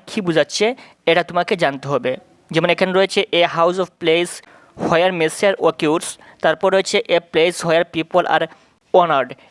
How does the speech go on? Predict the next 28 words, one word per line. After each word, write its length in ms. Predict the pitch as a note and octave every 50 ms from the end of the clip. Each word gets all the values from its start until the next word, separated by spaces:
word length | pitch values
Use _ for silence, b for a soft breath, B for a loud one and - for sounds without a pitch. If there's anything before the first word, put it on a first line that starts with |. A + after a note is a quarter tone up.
| b b
এরকম 280 | - E3+ F#3+ - - G#3
এখান 280 | E3+ D#3+ - G3 G3
থেকে 240 | G3 G#3 F#3 - F#3 -
এটা 200 | E3 F3 F3+ F3+
যে 160 | F3 F3 F#3+
আনসার, 460 | - - E3 D#3 D#3 - - F3+ E3+
এটা 200 | E3 D#3 F3+ E3+
যে 320 | E3+ E3+ F#3 F3+ F3 E3+ - B B B B B _ -
মিনিং, 460 | - D#3 D#3 E3+ F#3 F3 D3+ D#3+ F3 - -
অর্থ, 320 | - E3+ E3 E3 - - E3
সেটা 380 | D#3+ F3+ - - D#3+ D#3+ F#3+
আগে 140 | F#3 F3+ F3
জানতে 300 | E3 D#3+ D3+ D#3 - F#3+
হবে, 180 | F#3+ F#3+ G#3 G3+
তারপর 320 | - F3 D#3 D#3 F3+ E3
এগুলো 160 | D#3 D#3 D#3+
আনসার 280 | D3+ C#3+ C3 - - C3+
করতে 280 | - D3+ C#3+ - -
হবে। 240 | E3 F3 F#3 G#3 A3+ A3 B B B B B B
এরকম 260 | - E3 E3 - G#3 G3
এখানে 240 | F3+ F3 F#3+ F#3+
দশটা 380 | F3+ D#3+ D3 C#3+ - - G3+ F3+
রয়েছে, 260 | F3+ F#3 F#3+ - G#3
এই 180 | G3+ - D#3+ D#3
দশটার 380 | D3 D3 D3+ - - - E3+
আনসার 280 | E3 D#3 D3 - - E3
করতে 300 | - F3 E3+ - - F#3
হবে। 200 | F#3 F#3 G3 G3